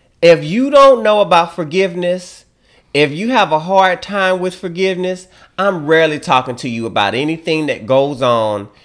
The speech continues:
in my life, because I need my support system to be able to forgive. It makes no sense if I done forgave Lee for stepping on my toe and y'all over there mad for the next ten years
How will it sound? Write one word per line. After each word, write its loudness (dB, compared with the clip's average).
in 0
my 2
life, -4
because -2
I 2
need -4
my 2
support 0
system -6
to -2
be 0
able 2
to -8
forgive. -12
It 2
makes -2
no 2
sense -2
if 0
I 6
done 0
forgave 0
Lee -4
for -12
stepping -2
on 0
my 0
toe -2
and -2
y'all 2
over -6
there 2
mad 2
for -8
the -6
next -4
ten 0
years -4